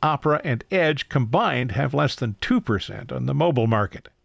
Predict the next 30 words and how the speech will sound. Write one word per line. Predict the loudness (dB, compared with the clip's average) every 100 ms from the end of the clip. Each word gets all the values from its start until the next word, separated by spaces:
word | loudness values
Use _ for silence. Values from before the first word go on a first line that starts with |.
| _ _ -20 -20 -10 -2
Despite | -2 0 0 0
the | 0
decline, | 0 -2 0 2 2 0
Firefox | -2 0 2 2 2 0 0 -4
still | -6 0 2 4
has | 4 2 0
more | 0
than | 0 -2 -4
two | -4 0 0
hundred | 0 0 0 0 0
million | 2 2 2 0 0
monthly | 0 0 2 0 0
users. | 2 2 2 2 0 -4 _ -20 -2
I | 0 2 0
am | 0 0 2
one | 2 2
of | 2 2
them, | 0 -2 -2
even | 0 2 0
though | 2 2 2
Vivaldi, | 0 0 2 2 2 2 0 -2
which | -4 -4
is | -6
based | -4 -2 -2 0
on | -2 -2
Chrome, | -4 0 2 0 -2
is | -8 -10 -10
my | -10 -10 -2
primary | 0 2 2 0 -4
browser. | -2 -2 -2 -6